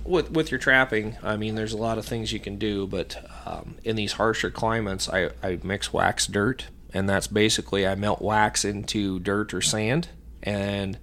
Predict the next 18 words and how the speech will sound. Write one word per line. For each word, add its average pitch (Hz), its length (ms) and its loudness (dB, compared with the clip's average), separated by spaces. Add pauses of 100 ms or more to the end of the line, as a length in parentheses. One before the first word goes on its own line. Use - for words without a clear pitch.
(420)
when 110 200 2
you 110 100 6
know 117 180 6
it's - 160 0
done, 120 460 4 (880)
you 101 480 2 (760)
pour 131 220 2
water 113 360 8
on 87 140 0
it, 120 80 -4 (1040)
and 110 100 2
then 107 60 4
you 104 120 2
put 120 180 6
it 107 100 4
in 101 140 0
the 92 80 -2
freezer, 113 460 0